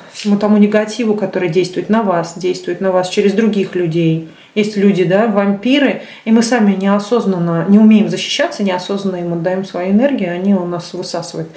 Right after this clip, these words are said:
Этим присоскам невыгодно, чтобы вы над собой работали, поэтому они вот будут вас вампирить. Или встречаться другие люди,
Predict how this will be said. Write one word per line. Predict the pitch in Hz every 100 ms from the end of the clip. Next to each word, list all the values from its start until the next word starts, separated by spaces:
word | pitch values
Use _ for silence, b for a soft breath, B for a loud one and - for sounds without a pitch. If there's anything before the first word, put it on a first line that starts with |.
| B B B
Этим | 208 233
присоскам | 254 262 269 247 240
невыгодно, | 262 196 170 170 165
чтобы | - 160 170
вы |
над | 165
собой | 165 175 175
работали, | 175 180 254 269 190 165 B B B B
поэтому | - 175 - 190 170
они | 175 180
вот | 165 165
будут | 165 185 185 185
вас | 180 180
вампирить. | 190 190 - 180 165 165 - -
Или | 208
встречаться | 208 - 208 226 214
другие | 196 208 202 220 202
люди, | 190 196 180 196